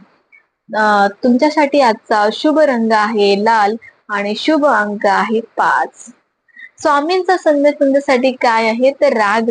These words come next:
टाळा, हा स्वामींचा संदेश तुमच्यासाठी आहे. पुढची रास आहे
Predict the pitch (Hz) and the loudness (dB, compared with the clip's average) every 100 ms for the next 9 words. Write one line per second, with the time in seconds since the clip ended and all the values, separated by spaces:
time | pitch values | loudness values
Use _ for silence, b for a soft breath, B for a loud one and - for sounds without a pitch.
0 | 226 190 180 175 - _ B B - 269 | -4 -2 -2 -4 -6 _ B B -4 -4
1 | 262 220 226 233 240 220 214 247 233 208 | -2 -4 -2 -2 -2 0 0 0 0 0
2 | 208 196 196 247 254 220 - 220 - 226 | 0 -2 0 0 0 -2 -6 -8 -8 -8
3 | _ B B B 302 330 311 320 277 269 | _ B B B -2 -2 0 0 0 0
4 | 277 254 240 | -2 0 2